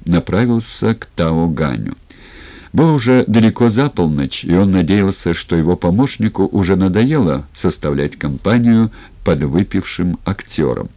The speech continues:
Он застал Тао Ганя одиноко сидящим в холодной пустой комнате. Тот скорчился над бронзовой жаровней, где тлели жалкие угольки.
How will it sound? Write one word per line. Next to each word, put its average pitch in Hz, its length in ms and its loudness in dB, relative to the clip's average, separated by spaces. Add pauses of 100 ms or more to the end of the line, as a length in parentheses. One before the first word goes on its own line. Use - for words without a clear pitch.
(760)
Он 165 160 4
застал 135 480 2
Тао 110 300 4
Ганя 107 480 2
одиноко 101 520 2
сидящим 85 600 -2
в 78 40 -4
холодной 120 520 0
пустой 85 460 -4
комнате. - 720 -8 (960)
Тот - 340 0
скорчился 113 1040 0
над 95 240 2
бронзовой 87 600 2
жаровней, 127 760 4
где 92 240 0
тлели 113 400 2
жалкие 82 640 0
угольки. 78 800 -4